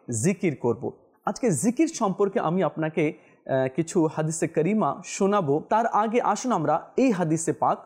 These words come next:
শ্রবণ করি। হযরতে সাইয়েদনা আনাস রাদিয়াল্লাহু তাআলা আনহু থেকে বর্ণিত হয়েছে, আমাদের নবী সাল্লাল্লাহু আলাইহি ওয়াসাল্লাম ইরশাদ করেছেন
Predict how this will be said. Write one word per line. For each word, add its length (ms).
শ্রবণ 420
করি। 240
হযরতে 320
সাইয়েদনা 480
আনাস 320
রাদিয়াল্লাহু 600
তাআলা 500
আনহু 260
থেকে 220
বর্ণিত 400
হয়েছে, 640
আমাদের 300
নবী 200
সাল্লাল্লাহু 600
আলাইহি 320
ওয়াসাল্লাম 600
ইরশাদ 440
করেছেন 440